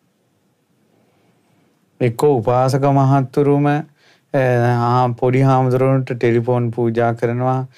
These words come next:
සල්ලි භාගය අතට දෙනවා. ඉතින් පොඩි හාමුදුරුවෝ ටෙලිෆෝන් එකෙන් ඔහේ පටලවිලා තරුණ තිරිහන් වෙනකොට උන්වහන්සේලා යනවා. ඒක මේ පිරිවෙනක නායක හාමුදුරු නමක් අපිට කිව්වේ,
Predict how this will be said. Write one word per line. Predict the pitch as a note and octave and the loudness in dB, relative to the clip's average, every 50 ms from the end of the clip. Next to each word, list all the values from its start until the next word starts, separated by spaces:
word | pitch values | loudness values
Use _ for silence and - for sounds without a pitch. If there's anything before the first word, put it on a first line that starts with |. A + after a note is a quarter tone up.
| - _ _ | -20 _ _
සල්ලි | - - B2 A#2 A#2 A#2+ B2 | -8 -4 -2 0 0 0 0
භාගය | A#2+ A#2+ A#2+ A#2 A#2 A#2+ | 0 0 0 0 0 0
අතට | A2+ G#2 G#2 - F#2+ G2+ | -2 -2 -4 -4 -6 -6
දෙනවා. | F#2 F#2+ F#2+ F#2 F#2 F#2+ G#2+ | -4 -4 -6 -6 -6 -8 -10
ඉතින් | A2 - C3+ B2+ | -4 -4 -2 -2
පොඩි | A2+ A#2+ A#2 A#2 A#2+ | 0 0 0 0 0
හාමුදුරුවෝ | A#2+ A#2+ A#2+ A#2 A#2 A#2+ A#2 A#2+ A#2+ C3 C#3 C#3+ D#3 C#3+ - - - _ | 0 0 0 0 0 -2 -2 -2 0 0 0 0 0 -2 -6 -16 -20 _
ටෙලිෆෝන් | _ _ - B2 A#2 B2+ A#2+ A#2+ C3 B2 A#2+ A#2 | _ _ -2 0 0 0 0 0 0 0 0 0
එකෙන් | A#2 A2+ A2+ B2+ B2+ B2+ | -2 -2 -4 -4 -4 -2
ඔහේ | A#2 A2+ A2+ B2 B2+ B2+ | -2 -2 0 0 0 -2
පටලවිලා | B2 B2 A2+ G#2 A2 A2+ A#2 A2+ A2+ A2+ A#2+ C3+ D3+ E3 E3 - _ _ _ | 0 -2 -4 -4 -4 -2 0 0 0 0 0 -2 -4 -4 -6 -10 _ _ _
තරුණ | _ - B2 A#2 A2+ A#2+ A#2+ B2 A#2+ A#2 | _ -4 -2 0 0 0 0 0 -2 -2
තිරිහන් | A#2 A#2+ A2+ A2+ A#2 A#2 A#2+ A#2+ A#2+ | 0 -2 -2 0 0 -2 0 -2 0
වෙනකොට | A#2 A#2 A#2 A#2+ C3 B2+ | -2 -2 -2 -4 -4 -4
උන්වහන්සේලා | B2+ A#2+ A#2+ A#2+ A#2 A#2 A#2 A#2 - A#2+ A#2 A2+ G2+ | -4 -4 -2 -2 -2 -4 -4 -4 -6 -6 -6 -6 -6
යනවා. | F#2 F2+ F2+ F2+ - _ _ _ _ _ _ _ _ _ _ _ _ _ _ _ _ _ _ _ _ _ _ _ _ _ _ _ _ _ _ _ _ _ _ _ _ _ _ _ _ _ _ _ _ _ _ _ _ _ _ _ _ _ _ _ - - | -6 -8 -10 -12 -16 _ _ _ _ _ _ _ _ _ _ _ _ _ _ _ _ _ _ _ _ _ _ _ _ _ _ _ _ _ _ _ _ _ _ _ _ _ _ _ _ _ _ _ _ _ _ _ _ _ _ _ _ _ _ _ -8 -4
ඒක | C3 C3 C3 - | -2 -2 0 0
මේ | B2 A#2 B2 A#2+ | 0 0 0 0
පිරිවෙනක | A#2 C3+ B2+ B2 C3 C3 B2+ C3 B2+ | 0 0 0 0 0 0 0 0 -2
නායක | C3+ A#2 A2+ A#2 A#2 B2 A#2+ | -2 0 0 0 0 -2 -2
හාමුදුරු | - B2+ B2+ B2 A#2+ B2 A#2+ A#2+ | -2 -2 -2 -2 -2 -4 -4 -4
නමක් | B2 A#2+ A#2+ A#2 - | -4 -4 -4 -4 -4
අපිට | A#2 G#2+ A#2 A2 A2 | -6 -6 -4 -6 -6
කිව්වේ, | G#2 A2 A2+ A2 A2+ B2 C#3+ | -6 -4 -4 -4 -4 -4 -6